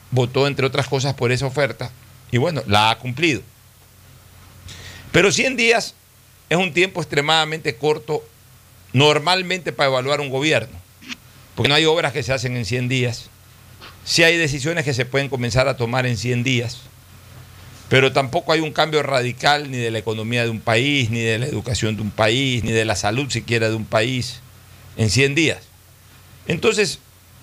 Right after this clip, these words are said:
de alguna manera, lo que la ciudadanía, el periodismo, los analistas comentan al término del día, eh, o mejor, al, al,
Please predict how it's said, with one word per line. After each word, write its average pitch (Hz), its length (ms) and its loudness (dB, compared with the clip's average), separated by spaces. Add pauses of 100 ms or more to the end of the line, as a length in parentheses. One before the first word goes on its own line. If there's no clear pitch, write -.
(380)
de 151 100 4
alguna 233 380 0
manera, 160 600 0 (800)
lo 156 300 2
que 151 420 2 (1000)
la 147 180 2
ciudadanía, 156 920 0
el 147 120 -4
periodismo, 139 760 0
los 123 140 0
analistas 131 720 -2 (240)
comentan 135 640 0 (280)
al 117 160 0
término 135 460 0
del 113 200 -2
día, 131 480 2 (800)
eh, 107 240 2
o 110 60 2
mejor, 110 280 0
al, 110 240 0
al, 110 180 0